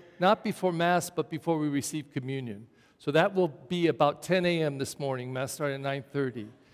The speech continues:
That means that you could have eaten all the way up until eight A M, I mean nine A M, uh, because that would be an hour before communion, okay? So you could have eaten like a little piggy today, stuffed your face and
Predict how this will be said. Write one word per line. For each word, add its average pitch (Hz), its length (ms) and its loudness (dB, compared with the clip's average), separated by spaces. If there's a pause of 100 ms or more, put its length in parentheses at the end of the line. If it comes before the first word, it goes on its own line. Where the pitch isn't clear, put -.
(200)
That 175 220 4
means 190 400 2 (200)
that 151 240 2
you 208 120 -2
could 214 220 2
have 185 140 4
eaten 190 360 -2
all 185 280 4
the 208 100 2
way 190 220 6
up 185 180 6
until 175 560 -4 (100)
eight 170 220 6
A 127 220 2
M, 104 260 -8
I 147 120 2
mean 143 180 -4
nine 156 260 0
A 123 160 -4
M, 104 160 -10 (640)
uh, 127 460 0 (380)
because 139 260 -4
that 156 180 0
would 147 100 -2
be 156 140 -2
an 143 80 -4
hour 147 240 4
before 139 340 -4
communion, 127 540 -8 (340)
okay? 143 480 -8 (460)
So - 140 2
you 196 140 2
could 226 100 4
have 190 100 4
eaten 190 220 -4
like 160 200 2
a 156 40 0
little 160 200 0
piggy 139 420 -4
today, 110 400 -6
stuffed - 360 -4
your 175 100 0
face 151 440 0
and 151 120 -10